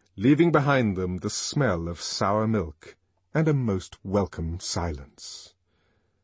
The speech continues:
One of the students held up his hand, and though he could see quite well why you couldn't have lower caste people wasting the community's time over books,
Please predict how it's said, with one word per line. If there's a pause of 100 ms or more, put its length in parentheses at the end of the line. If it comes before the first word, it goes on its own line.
(720)
One
of
the
students
held
up
his
hand, (600)
and
though
he
could
see
quite
well
why
you
couldn't
have
lower
caste
people
wasting
the
community's
time
over
books,